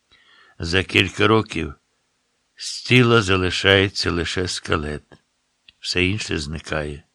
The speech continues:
Давно відома хімія цих процесів. Усе має наукові назви та обґрунтування.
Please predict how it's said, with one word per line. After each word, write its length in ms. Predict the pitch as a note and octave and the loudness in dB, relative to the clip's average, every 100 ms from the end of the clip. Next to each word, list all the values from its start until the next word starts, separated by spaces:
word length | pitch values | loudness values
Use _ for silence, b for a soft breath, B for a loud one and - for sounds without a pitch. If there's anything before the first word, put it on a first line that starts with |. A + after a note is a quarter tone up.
| _ _ _ _ _ _ _ _ _ - | _ _ _ _ _ _ _ _ _ -10
Давно 600 | F2+ G#2+ G#2+ A#2+ C3+ B2 | 2 4 6 4 4 2
відома 440 | G#2+ A2 G#2+ G2+ | 2 2 4 2
хімія 480 | - A2+ A2+ A2 G#2 | 2 2 4 4 2
цих 320 | - G#2+ F#2+ | 0 -2 -2
процесів. 840 | - G2+ - - G2+ - G#2+ G2 _ b b b b b b | -4 -4 -2 -2 -2 -2 -8 -10 _ b b b b b b
Усе 400 | - C#3 - E3 | 0 0 4 4
має 360 | D#3+ C3 B2+ B2 | 6 6 6 6
наукові 600 | A2+ A2 G#2 - A#2+ A2 | 4 2 2 2 2 4
назви 680 | G#2 A2 C3 A#2 A2 G#2 F#2+ _ _ _ - | 6 6 6 4 2 0 0 _ _ _ 0
та 200 | F#2 G2 | 2 2
обґрунтування. 1160 | G2+ F#2 F#2+ E2+ F#2+ E2 D#2+ C#2+ C#2 C2+ C2+ | 0 -2 -2 -2 -4 -4 -6 -8 -10 -12 -16